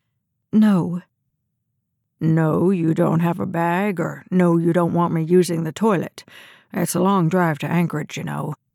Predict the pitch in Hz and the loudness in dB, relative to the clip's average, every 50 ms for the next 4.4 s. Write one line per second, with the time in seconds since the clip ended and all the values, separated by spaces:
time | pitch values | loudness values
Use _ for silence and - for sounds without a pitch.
0 | _ _ _ _ _ _ _ _ _ _ _ _ _ - - - 233 - 262 254 | _ _ _ _ _ _ _ _ _ _ _ _ _ -8 -4 -4 -2 0 0 0
1 | - 214 196 214 240 226 - - 214 220 220 196 175 151 - - - - _ _ | 0 0 0 0 0 -2 -2 -2 -2 -2 -2 -2 -4 -4 -8 -12 -20 -20 _ _
2 | _ _ _ _ _ _ _ _ _ _ _ - 214 240 240 214 185 180 190 - | _ _ _ _ _ _ _ _ _ _ _ 0 2 2 4 4 2 0 -4 -8
3 | - - - - 202 202 214 226 240 254 269 - 202 240 240 240 226 226 233 233 | -10 -10 -6 -4 0 2 2 4 4 2 2 0 -2 0 0 2 2 2 0 0
4 | - - 190 175 165 165 165 | -2 -2 -4 -2 -2 -4 -6